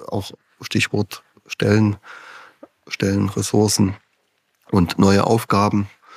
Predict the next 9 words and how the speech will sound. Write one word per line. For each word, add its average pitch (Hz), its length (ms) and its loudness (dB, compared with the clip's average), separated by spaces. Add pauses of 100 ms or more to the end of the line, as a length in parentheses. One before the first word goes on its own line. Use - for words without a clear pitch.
(180)
ohne 101 320 0
unbedingt 101 640 -4
die - 180 -10
Möglichkeit, 104 560 -2
immer 101 200 2
jede 98 240 2
alte - 240 -2
Aufgabe 104 420 -4
abzuschichten. - 760 -2